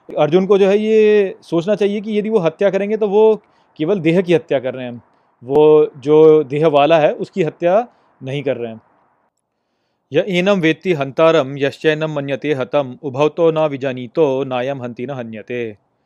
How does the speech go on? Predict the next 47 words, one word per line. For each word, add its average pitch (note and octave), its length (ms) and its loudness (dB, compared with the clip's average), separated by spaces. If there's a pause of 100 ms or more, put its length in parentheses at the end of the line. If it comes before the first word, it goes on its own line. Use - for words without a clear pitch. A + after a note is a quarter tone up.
(380)
मित्रों, D#3 260 -6
ये D3 120 -2
जो D#3+ 140 -2
श्लोक D3+ 240 -4
है E3 100 -2
भगवद C3 280 -4
गीता C3 220 -8
के C#3+ 100 -8
दूसरे B2+ 360 -8
अध्याय B2 340 -4
का C3 180 -6
उन्नीसवाँ C3+ 580 -8
श्लोक B2 280 -12
है, C3+ 140 -8
जिसे C3 240 -8
हम B2+ 200 -10 (100)
गहराई A#2+ 240 -6
से B2+ 120 -14
समझेंगे। A2 440 -16 (500)
तो D3 80 0
आइए E3 160 2
सबसे F#3 220 -2
पहले F3+ 220 0
इसके F3 180 -2
अर्थ C#3+ 140 -2
को D#3 120 -6
समझते A#2+ 360 -12
हैं। A#2 100 -10
तो C3 140 -10
जो C#3+ 100 -4
श्लोक D3 220 -4
है D3+ 60 -2
वो D3+ 60 -2
कहता C3+ 280 -4
है, C3+ 320 -4
"य D3+ 160 -2
एनं D3 320 -4
वेत्ति C3+ 340 -6
हंतारम", A#2+ 640 -6 (720)
अर्थात D3+ 420 0 (840)
जो F#3 500 4
ये D3+ 260 0
जानता C#3+ 420 2
है D3+ 440 0
कि E3 360 -2 (140)
हत्यारा D3 500 2
है, D3 360 0